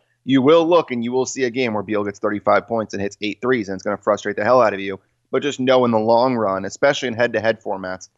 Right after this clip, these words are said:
I think Aldridge is probably the better choice because right now the Spurs are right there in the playoff picture, and they have no reason to sit Aldridge.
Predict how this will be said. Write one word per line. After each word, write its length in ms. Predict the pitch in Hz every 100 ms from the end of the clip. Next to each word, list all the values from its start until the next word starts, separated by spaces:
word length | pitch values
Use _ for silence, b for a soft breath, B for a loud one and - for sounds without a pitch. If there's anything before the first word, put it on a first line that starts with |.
| _ -
I 60 |
think 120 | 117 -
Aldridge 360 | 110 113 104 101
is 60 |
probably 280 | - 104 101
the 80 | 98
better 240 | 104 95
choice 340 | 95 156 143 120
because 240 | 110 104
right 160 | 113 104
now 400 | 113 113 101 95 _ _ -
the 80 |
Spurs 360 | 113 - 127 113
are 80 | 104
right 320 | 107 120 113
there 140 | 107
in 40 | 104
the 60 |
playoff 340 | 95 107 101 95
picture, 280 | 104 - 98
and 80 |
they 40 | 92
have 80 | 95
no 140 | 104
reason 380 | 104 104 98 95
to 40 |
sit 200 | - 98
Aldridge. 480 | 82 90 - -